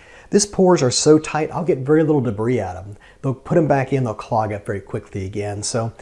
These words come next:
some people actually take 'em outside and they'll take a power washer and hose 'em off out in their driveway. And that works pretty well. But my preferred method is to put 'em in a washing machine with some bleach. Since we're using bleach and aquariums don't mix,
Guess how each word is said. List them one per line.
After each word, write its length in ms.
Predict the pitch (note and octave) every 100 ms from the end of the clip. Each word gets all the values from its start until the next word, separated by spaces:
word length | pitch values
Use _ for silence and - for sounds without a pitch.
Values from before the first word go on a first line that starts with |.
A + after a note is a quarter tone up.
| - - - - -
some 200 | - G#3
people 280 | G3+ E3+ C#3+
actually 260 | C#3+ C3
take 260 | A#2+ D3 D3
'em 120 | C3
outside 480 | A#2 A2+ C#3+ D3+ D3
and 40 |
they'll 60 | A2
take 180 | C#3+ C3
a 60 |
power 320 | G2 - F#3+ D3
washer 480 | G2+ G2 - G2 - - _
and 120 | B2 A#2
hose 320 | - D#3 D3
'em 100 | C3
off 220 | B2+ B2
out 160 | A#2+ B2
in 80 | A#2
their 80 | G2+
driveway. 720 | F#2+ G#2 A#2+ A#2+ G#2 F#2 G#2 - - - -
And 120 | A#3
that 140 | C4+
works 240 | F3 D#3 -
pretty 300 | - B2 G#2
well. 320 | F#2 F#2 G2 _ _
But 120 | D3+ C#3
my 140 | D#3+
preferred 500 | D#3+ D3+ - G3+ E3
method 380 | C3 C3 C3 C3+
is 80 | A#2
to 80 | -
put 220 | - G3
'em 80 | F3+
in 80 |
a 60 | C3
washing 420 | A2 B2 C#3+ -
machine 300 | C3+ - B2+
with 100 | A2+
some 200 | - G2
bleach. 500 | F#2+ G2 F2+ - - - - - _
Since 260 | - C#3+ -
we're 120 | B2+
using 480 | B2+ G#3 A3 F#3+ C3+
bleach 480 | B2 C3+ C#3+ - - _ _
and 100 | B2
aquariums 460 | A2+ - D#3 D3 B2
don't 320 | C3 D#3 A#2+
mix, 340 | C3 C3 -